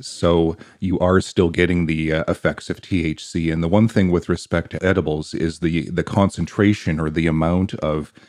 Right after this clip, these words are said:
T H C within the edibles can be much higher than within a joint, um, or a blunt for that matter. And so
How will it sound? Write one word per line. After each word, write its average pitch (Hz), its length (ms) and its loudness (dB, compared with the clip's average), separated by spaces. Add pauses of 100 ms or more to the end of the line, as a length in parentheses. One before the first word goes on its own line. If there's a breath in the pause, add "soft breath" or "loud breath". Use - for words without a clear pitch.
(160 loud breath)
T 92 240 2
H 80 200 -2
C 82 160 -4
within 82 280 -2
the 80 160 -2
edibles 82 580 -2 (680)
can 98 180 2
be 90 140 4
much 87 260 0
higher 90 360 2
than 80 200 -2
within 80 300 -2
a 80 80 -6
joint, 85 500 -2 (600 loud breath)
um, 80 380 -2
or 85 160 2
a 85 60 2
blunt 87 340 2
for - 160 -4
that 78 260 -2
matter. 76 440 -4
And 82 320 -4
so 82 500 0